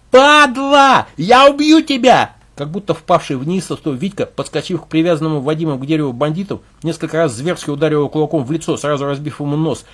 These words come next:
«Я убью тебя, как падаль!» Все сразу, подняв голову, уставились на происходящее. Повернулся и Вадим. Неистовавший Витька ещё пару раз сильно ударил бандита в лицо. Затем, отскочив назад на несколько шагов, выхватил из-за пояса пистолет. Все ахнули.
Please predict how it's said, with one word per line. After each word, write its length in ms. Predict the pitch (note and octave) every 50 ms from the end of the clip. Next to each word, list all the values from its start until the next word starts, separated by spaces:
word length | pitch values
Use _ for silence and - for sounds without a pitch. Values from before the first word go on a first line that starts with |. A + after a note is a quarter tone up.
| _ _ _ _ -
«Я 260 | B2 F#3+ G3+ G#3 A3+
убью 300 | A3+ A3+ B3 C4 C#4+ C#4
тебя, 260 | - C4+ A#3 B3 B3
как 260 | A#3+ B3 A#3 A3 - - _ _
падаль!» 680 | _ B3+ B3 B3+ C4 B3+ A#3+ G3+ G#3 F#3+ F3+ D3+ C3+ G#2+ - _ _ _ _ _ _ _ _ _ _ _ _
Все 180 | - - D#3+
сразу, 320 | D3+ - D#3+ E3+ E3+ D#3 D3+
подняв 340 | - D3+ D3 D3+ D#3+ D3+ C#3+
голову, 360 | D#3 E3+ E3+ D#3+ D3+ C#3+ C#3
уставились 480 | - C3 - - D#3 D#3 D#3 D3 - -
на 80 | C3+
происходящее. 720 | - - D3 C#3+ - - D3 D3 C#3 B2+ G#2+ - - F#2+ - - _ _ _ _
Повернулся 480 | - C3 B2+ C#3 C#3+ D#3 D#3+ D3+ - D3
и 40 |
Вадим. 360 | C3+ C#3+ D3 C#3 C3+ A2+ G2 G2 _ _ _ _ _ _ _ _ -
Неистовавший 680 | B2+ D#3+ G3 G3 G3+ G3+ F3 E3 D#3 - E3 D#3+ D3 - _
Витька 300 | B2+ A#2+ F#3+ - - -
ещё 280 | C#3+ - - - - F3
пару 300 | E3 - E3+ F3 E3 E3
раз 220 | F3 D#3+ D#3 - -
сильно 320 | - - - F#3+ E3 E3
ударил 320 | D#3 D#3 D#3 F3 D#3+ D3 B2+
бандита 380 | C3 D3+ D#3 D#3+ F#3 F3+ D3+
в 80 | A#2+ A#2
лицо. 360 | D#3 F3 - - F3 B2 - - _ _ _ _
Затем, 460 | - A#2 F3 F3+ - A#3 A3 F3+ C#3+ - _ _
отскочив 420 | F3+ - - F3+ F3 - G#3 -
назад 320 | E3+ D3 C#3 D#3+ F#3+ - D3+
на 60 | D#3
несколько 340 | E3+ F3 D3+ - D#3+ - -
шагов, 320 | - E3 F3+ G3+ E3 A2+
выхватил 420 | A#2 D3 E3+ - F#3 D#3+ D3+ D#3+
из-за 160 | D3+ C#3 D#3+ D3+
пояса 300 | - F3 D#3+ D3+ - C#3+
пистолет. 460 | - D#3 - - F3 E3 B2+ - - _ _
Все 200 | - - - F3
ахнули. 360 | E3 D3+ - C#3 B2 A#2 A2